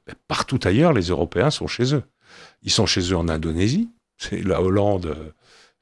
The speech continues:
euh, c'est le, le, le conquérant ou le colonisateur de l'Indonésie. On remarquera qu'en mille huit cent dix, Napoléon annexe la Hollande, donc il annexe aussi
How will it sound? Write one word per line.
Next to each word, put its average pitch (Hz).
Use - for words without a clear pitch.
euh, 76
c'est -
le, 80
le, 78
le 92
conquérant 98
ou 104
le 87
colonisateur 92
de 87
l'Indonésie. 101
On 95
remarquera 107
qu'en 107
mille 107
huit 101
cent 107
dix, 113
Napoléon 95
annexe 98
la 92
Hollande, 98
donc 90
il 90
annexe 90
aussi 240